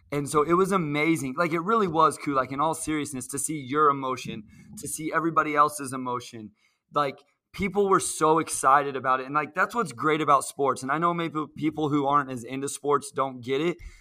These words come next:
but it is really cool. It's really special. So it was amazing to see that, 'cause you could just see so many years of, I, I, I don't know if it's, if heartbreak is the right word or disappointment or whatever it is,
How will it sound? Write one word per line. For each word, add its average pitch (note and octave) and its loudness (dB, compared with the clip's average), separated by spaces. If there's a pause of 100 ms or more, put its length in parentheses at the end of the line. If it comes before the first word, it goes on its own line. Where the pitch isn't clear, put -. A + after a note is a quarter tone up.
(200)
but F3+ 8
it F#3+ 6
is F#3+ 6
really D#3+ 2
cool. C#3+ 0
It's B2+ -6
really E3 2
special. C#3 -2
So D#3 2
it F#3 6
was F#3 4
amazing C#3+ -2
to C3 -12
see D3+ -6
that, C3+ -6
'cause C#3+ -8
you G3 -4
could F#3+ -6
just E3 -4
see E3 -4 (240)
so E3+ 2
many E3+ 0
years D3+ 0
of, C3+ 2 (600)
I, D#3 2
I, E3 8
I - 8
don't E3+ 4
know C#3+ 2
if A#2 -8
it's, - -14 (100)
if C#3 -2
heartbreak F#3 8
is F3 0
the E3 2
right D#3+ 4
word E3 4
or B2+ -4
disappointment E3+ -2
or D3 0
whatever D3 4
it C#3+ -4
is, E3+ -2